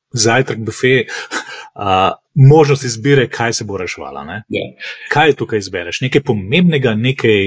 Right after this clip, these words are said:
Speaker 1: id-, lahkega, a veš,
Speaker 2: Mhm.
Speaker 1: kaj?
Speaker 2: Uroš, zelo zanimivo je besede, ki si jih uporabljal v tem,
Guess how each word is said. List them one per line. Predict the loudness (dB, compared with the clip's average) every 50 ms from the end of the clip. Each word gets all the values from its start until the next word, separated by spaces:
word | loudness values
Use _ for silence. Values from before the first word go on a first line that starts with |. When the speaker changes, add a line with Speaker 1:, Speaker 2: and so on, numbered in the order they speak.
| -2 -4 0
Speaker 1:
id-, | 0 0 0 0 0
lahkega, | 2 2 2 0 0 -4 -4 -4 -4 -4 -4 -4 -4 -6 -10 -12
a | -16 _ -14 -14 -12
veš, | -8 -6 -4 -4 -2
Speaker 2:
Mhm. | -2 -4 -6
Speaker 1:
kaj? | -6 -10 -16 -20 -20 _ _
Speaker 2:
Uroš, | 2 2 4 4 2 2 0
zelo | 0 0 2
zanimivo | 4 4 4 6 4 4 4 4 4
je | 4 2 0 -2 -4
besede, | -6 -6 -4 -2 0 2 2 0 0
ki | 0 -4
si | -2 -2 -4
jih | -4 -4 -6
uporabljal | -4 -2 -2 0 0 0 0 0 -2 -4 -6
v | -6
tem, | -10 -10 -10 -10